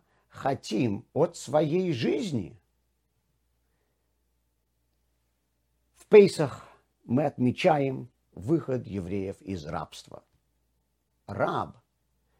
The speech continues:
это тот, кем контролируют другие люди, система, условия.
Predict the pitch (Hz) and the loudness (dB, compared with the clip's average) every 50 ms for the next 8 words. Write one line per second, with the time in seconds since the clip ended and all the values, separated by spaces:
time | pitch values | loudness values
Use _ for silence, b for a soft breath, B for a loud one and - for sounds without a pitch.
0 | _ _ - 123 - 127 - - 190 208 208 - - 156 156 156 - - - - | _ _ -8 -8 -6 -8 -8 -8 -8 -8 -8 -8 -6 -6 -6 -6 -8 -8 -4 -2
1 | 147 147 - - 120 120 113 110 104 131 190 240 208 170 139 131 135 123 104 113 | 0 0 0 -2 -2 -2 -2 -2 -2 -4 -4 -2 -2 0 -2 -2 -2 -6 -6 -4
2 | 120 123 104 101 143 151 151 147 131 107 98 127 143 143 104 92 95 87 82 69 | -4 -4 -4 -4 -6 -4 -4 -2 -2 -2 -2 -2 -4 -4 -6 -6 -8 -8 -10 -12
3 | - - _ _ _ _ _ _ - - 151 131 127 - - - - 131 139 135 | -14 -20 _ _ _ _ _ _ -12 -8 -8 -8 -6 -8 -14 -10 -4 0 2 2
4 | 131 127 113 101 90 78 69 55 - b b b b b b 170 147 - - - | 2 0 -2 -4 -6 -10 -12 -16 -18 b b b b b b 0 0 -2 -4 -6
5 | 113 98 101 120 127 113 95 98 85 71 58 - | -6 -2 0 0 0 -2 -4 -6 -8 -10 -12 -14